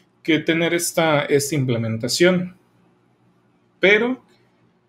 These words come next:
pues, en el caso de que esta implementación la querramos utilizar como algún estándar, el hecho de estar fo-, conformando esta clase y, y ru-, du-, duplicando tanto nuestro código,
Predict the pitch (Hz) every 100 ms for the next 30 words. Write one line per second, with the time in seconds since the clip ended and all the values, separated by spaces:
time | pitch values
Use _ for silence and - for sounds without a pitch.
0 | _ _ _ - 156 151 165 147 143 151
1 | 151 - 220 214 180 175 208 202 180 160
2 | 135 131 143 147 180 190 151 147 156 180
3 | 180 147 131 123 131 139 180 165 127 123
4 | 127 156 - - 131 139 160 233 247 _
5 | _ _ _ _ _ - 156 156 160 -
6 | 214 185 - 160 156 _ _ - - 190
7 | 160 151 131 143 139 143 160 175 - 190
8 | 156 151 143 117 - - 135 135 131 123
9 | 123 - 180 170 156 147 143 147 147 151
10 | 151 139 - 156 196 190 190 202 196 175
11 | - 120 - 131 151 165